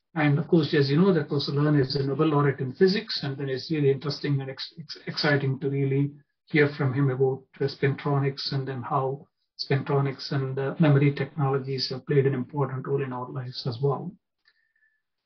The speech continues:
With that, and of course, the next talk is going to be Professor Ajian from Rice University. He's going to talk about nanoengineered materials, uh, opportunities and challenges on June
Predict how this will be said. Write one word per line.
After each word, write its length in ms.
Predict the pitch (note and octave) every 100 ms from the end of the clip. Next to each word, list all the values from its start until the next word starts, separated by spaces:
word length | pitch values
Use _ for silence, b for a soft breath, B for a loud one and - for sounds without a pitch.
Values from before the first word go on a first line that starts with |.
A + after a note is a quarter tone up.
| _
With 120 | D#3+ D3
that, 240 | G3+ -
and 120 | E3
of 100 | C#3+
course, 360 | E3 D#3+ C#3 -
the 100 | C3+
next 320 | E3 F3+ -
talk 240 | F#3+ F3+
is 120 | E3 C#3+
going 180 | D#3
to 80 | D3
be 140 | C#3+ C#3+
Professor 320 | D3+ C3+ C#3+
Ajian 400 | C3+ D#3 F#3 -
from 160 | D#3
Rice 240 | D3+ D3 -
University. 500 | D#3+ D#3+ D3+ - E3
He's 160 | D3 C3
going 320 | C3+ C#3 C3+
to 60 | -
talk 260 | D#3 D3
about 240 | D3 C#3 B2+
nanoengineered 760 | C#3 D3 D3+ D3 C#3+ C#3+ B2+
materials, 800 | C3 C3 F3 F3 F3+ F3 - -
uh, 160 | F3+ E3
opportunities 680 | C#3 - D3 D3 C#3+ C#3+ D3
and 120 | C3
challenges 600 | - D3+ D#3+ D#3 D#3+ -
on 160 | C3+ A#2+
June 300 | C3+ C#3+